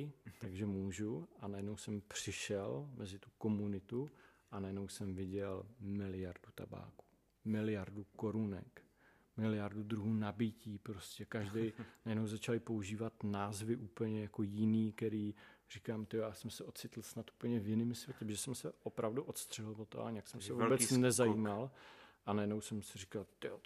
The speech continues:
Speaker 2: co blbnou, ne? Víte, <laughs> nabiju korunku a jedu, ne?“ <laughs> Jo. A byl to fakt veliký šok a najednou jsem zjistil, že vůbec tomu nerozumím,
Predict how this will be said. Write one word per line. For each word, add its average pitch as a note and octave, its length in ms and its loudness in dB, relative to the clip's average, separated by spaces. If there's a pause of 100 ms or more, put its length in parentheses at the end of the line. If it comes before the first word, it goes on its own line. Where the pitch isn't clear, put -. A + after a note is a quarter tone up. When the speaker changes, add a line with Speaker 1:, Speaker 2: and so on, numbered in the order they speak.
(140)
Speaker 2:
co - 140 -2
blbnou, B2 600 6
ne? G2+ 200 2
Víte, C#3 540 10 (240)
<laughs> F3+ 240 6
nabiju A#2+ 340 10
korunku C#3 580 8
a A#2+ 60 10
jedu, E3 280 10
ne?“ C3+ 300 8
<laughs> - 1120 -4
Jo. G2 220 -4 (880)
A G2+ 240 2
byl A#2 180 4
to C3 200 4
fakt - 360 -2
veliký A#2+ 680 4
šok A#2+ 600 0 (460)
a A2+ 120 2
najednou A#2+ 300 2
jsem A#2+ 280 0
zjistil, B2+ 520 2
že B2 480 2
vůbec A#2+ 400 0
tomu C3+ 200 2
nerozumím, A2+ 760 2